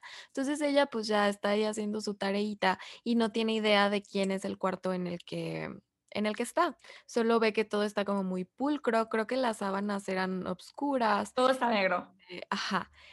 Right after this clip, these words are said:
Speaker 1: Pero, pues, ella está así, ¿no? Y de repente escucha que alguien entra al cuarto y atrás de ella dice,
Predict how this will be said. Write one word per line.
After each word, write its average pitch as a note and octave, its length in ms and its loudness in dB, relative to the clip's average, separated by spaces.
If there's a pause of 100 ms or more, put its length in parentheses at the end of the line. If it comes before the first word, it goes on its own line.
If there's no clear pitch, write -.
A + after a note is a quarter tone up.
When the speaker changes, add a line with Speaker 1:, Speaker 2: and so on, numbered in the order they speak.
(260)
Speaker 1:
Pero, C#4 220 2
pues, B3 140 -4
ella A#3 180 4
está A#3 180 0
así, F3+ 200 -4
¿no? F#3 240 -2 (380)
Y D4 120 2
de D4 120 10
repente G#3 800 2
escucha G3 520 -4
que - 240 -8 (120)
alguien F#3+ 500 2 (240)
entra G3 320 2
al G3 140 -2
cuarto F#3+ 580 -2
y F#3 280 -6 (180)
atrás F#3 360 -2
de F#3 140 0
ella F3+ 200 0
dice, - 380 -8